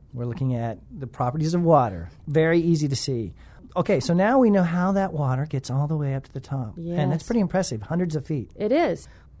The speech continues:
Speaker 1: You know, uh, we were talking about photosynthesis and we talked about those beautiful green leaves. When I look at the saguaro cactus, and matter of fact,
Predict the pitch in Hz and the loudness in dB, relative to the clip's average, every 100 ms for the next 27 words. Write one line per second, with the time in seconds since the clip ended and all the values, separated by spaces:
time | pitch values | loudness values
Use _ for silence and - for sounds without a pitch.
0 | - - 208 185 156 156 143 131 160 156 | -8 2 6 6 6 2 0 0 -2 0
1 | 151 120 - 151 127 - 147 135 131 120 | -2 -4 -4 -6 -4 -4 -4 -4 -4 -4
2 | 131 123 135 127 123 117 117 123 131 127 | -4 -2 -2 -4 -6 -6 -6 -4 -4 -4
3 | 123 120 123 110 139 117 123 - - - | -6 -4 -4 -2 -2 -4 -6 -12 -20 -20
4 | - - - 165 214 302 302 180 160 143 | -20 -18 -2 0 2 0 2 4 4 0
5 | - - 156 156 147 139 160 151 143 143 | -8 -12 -4 -2 -2 -2 -2 0 0 -2
6 | 139 147 156 151 151 151 156 135 | -6 -6 -4 -2 -2 -2 -2 -4